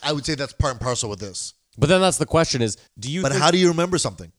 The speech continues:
Speaker 2: Well, no, but that's the question is, do you think that all of your memories are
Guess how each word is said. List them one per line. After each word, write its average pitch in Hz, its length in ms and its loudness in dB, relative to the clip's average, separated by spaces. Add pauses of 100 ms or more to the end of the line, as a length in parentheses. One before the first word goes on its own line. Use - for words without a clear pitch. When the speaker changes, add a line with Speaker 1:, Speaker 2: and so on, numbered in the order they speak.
(100)
Speaker 2:
Well, 135 100 -8
no, 190 80 0
but 139 160 -2
that's 143 160 -2
the 143 60 -2
question 156 260 0
is, 107 100 -4
do 98 120 -4
you 160 100 0
think 175 220 -4
that 165 160 -2
all 127 260 4
of 131 100 -2
your 127 120 0
memories 120 440 -2
are 117 60 0